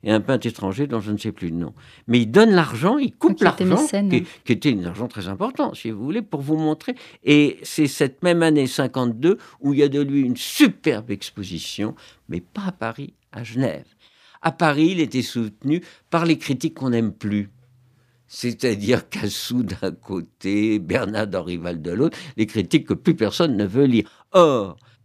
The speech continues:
Speaker 1: Bernard de Rival a écrit sur la fée électricité un livre deux mois après qu'elle soit faite, pour vous montrer son talent et sa vitesse. Alors, apparaît vite le grand thème qui sont les cargos. Ce qui est intéressant, c'est que les cargos, ils ont toujours été là. Et dans,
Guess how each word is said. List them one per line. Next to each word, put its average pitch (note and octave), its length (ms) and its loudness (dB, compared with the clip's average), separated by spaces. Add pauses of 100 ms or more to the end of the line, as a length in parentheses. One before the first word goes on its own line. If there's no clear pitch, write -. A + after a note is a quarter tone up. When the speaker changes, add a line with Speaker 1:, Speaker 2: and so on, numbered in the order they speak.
Speaker 1:
Bernard D#3+ 400 2
de A#2 80 -12
Rival B2 560 -4 (140)
a B2+ 100 6
écrit C#3+ 640 2
sur B2 920 0
la G2 400 -4
fée - 180 0
électricité A2 920 -4
un G2+ 120 -2
livre A#2 380 -4
deux D3 380 2
mois F3+ 420 -2
après - 320 -6
qu'elle B2 220 -10
soit - 180 -10
faite, - 440 -8 (100)
pour G#2+ 100 -8
vous G#2 140 -6
montrer G2 340 -4
son A#2 160 -10
talent D3+ 320 -2 (280)
et A#2+ 100 0
sa A2 160 -2
vitesse. G2 440 -8 (360)
Alors, B2 400 2
apparaît C3+ 420 0
vite B2+ 420 0 (280)
le G#2+ 160 4
grand A2 220 4
thème E2+ 320 -6
qui F#2+ 120 -6
sont F#2 160 -6
les D#2+ 120 -6
cargos. D#2 300 -16 (760)
Ce - 80 -14
qui G3+ 100 4
est G#3 80 6
intéressant, F#3 540 4
c'est F3 160 -4
que C3+ 100 -4
les C3+ 100 2
cargos, C3 300 2
ils A#2 140 -2
ont G#2 60 -2
toujours A2 340 -2
été G2+ 240 -4
là. G2+ 100 -2
Et G#2+ 80 2
dans, C#3 260 2